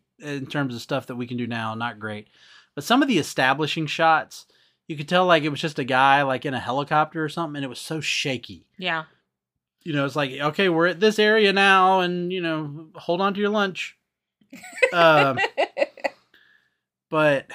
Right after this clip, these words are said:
Speaker 1: yeah, uh, I will say there is a shot, though, talking about the cinematography, when Mandrake and Arcadian are talking at the amusement park.
Speaker 2: Yeah.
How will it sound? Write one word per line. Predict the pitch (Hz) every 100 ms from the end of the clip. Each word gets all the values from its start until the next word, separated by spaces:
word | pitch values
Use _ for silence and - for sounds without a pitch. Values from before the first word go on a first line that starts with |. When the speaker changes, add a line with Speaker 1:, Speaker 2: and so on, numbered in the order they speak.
| - - - _ _ _ -
Speaker 1:
yeah, | 156 139 131
uh, | 185 - -
I | - 240
will | 247 233
say | - 190 170
there | 165 160
is | 139
a | 123
shot, | - 185 214 196 120
though, | 110 95 104
talking | 151 156
about | 160 143
the | 143
cinematography, | 127 120 107 98 92 87 _ _ _ _ _ -
when | 139 135 127 120 113 _
Mandrake | 139 139 170 180 180 180 - - -
and | 139 139 139 131 120 - _ -
Arcadian | 143 - 160 151 139
are | 120
talking | - 135 135 139 131 127 -
at | 127 135 - _ _ _ _ _ _
the | 139 139
amusement | 143 147 123 113
park. | 120 98 - _ _
Speaker 2:
Yeah. | 208 202